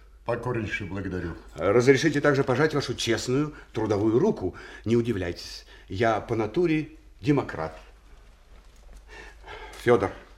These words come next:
Speaker 2: я во дворце никогда не был, адъютантом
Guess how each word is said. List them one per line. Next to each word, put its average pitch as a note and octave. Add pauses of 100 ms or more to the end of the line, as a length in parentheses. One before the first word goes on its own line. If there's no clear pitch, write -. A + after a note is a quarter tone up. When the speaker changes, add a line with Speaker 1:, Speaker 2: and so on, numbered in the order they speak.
(380)
Speaker 2:
я F#2
во F#2
дворце F#2+
никогда E2+
не A#2+
был, A#2+ (460)
адъютантом A#2